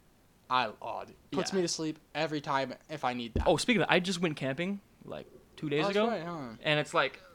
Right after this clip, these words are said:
Speaker 2: I, I am complete, the complete opposite, bro. I can't fall asleep to just th-, the sound of the woods.
Speaker 1: Oh, dude, I, I could.
Speaker 2: If there's a stream, but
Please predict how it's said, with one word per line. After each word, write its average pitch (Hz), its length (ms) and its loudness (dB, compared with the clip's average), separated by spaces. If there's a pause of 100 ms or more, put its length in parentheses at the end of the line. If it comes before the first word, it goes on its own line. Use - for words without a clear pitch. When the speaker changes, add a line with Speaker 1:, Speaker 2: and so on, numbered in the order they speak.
(160)
Speaker 2:
I, - 280 -2
I 160 160 4
am 180 140 4
complete, 156 440 2
the 143 60 -4
complete 151 280 0
opposite, - 340 -2
bro. 101 140 -8
I 143 80 -6
can't 170 220 -6
fall 147 160 -2
asleep 139 280 -8
to 127 80 -12
just 120 320 -10 (440)
th-, 120 120 -18 (360)
the 135 100 -4
sound 127 420 0
of 123 80 -4
the 123 80 -4
woods. 117 400 -4
Speaker 1:
Oh, 139 220 4
dude, 113 120 -4
I, 123 200 -4 (200)
I 131 240 4
could. 113 240 -4 (200)
Speaker 2:
If 180 120 2
there's 214 180 6
a 165 60 0
stream, 196 560 -2
but 202 120 -2